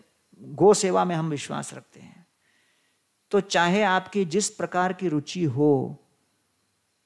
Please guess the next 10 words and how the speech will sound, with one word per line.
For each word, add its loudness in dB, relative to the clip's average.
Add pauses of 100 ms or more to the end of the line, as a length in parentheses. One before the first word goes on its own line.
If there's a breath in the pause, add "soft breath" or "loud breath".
(840)
कई 4
दूसरे 2 (120)
ऐसे -2 (220)
आकर्षण -2
के -2
केंद्र 0 (760)
इस -4
प्रोजेक्ट -2
के -6
अंतर्गत -4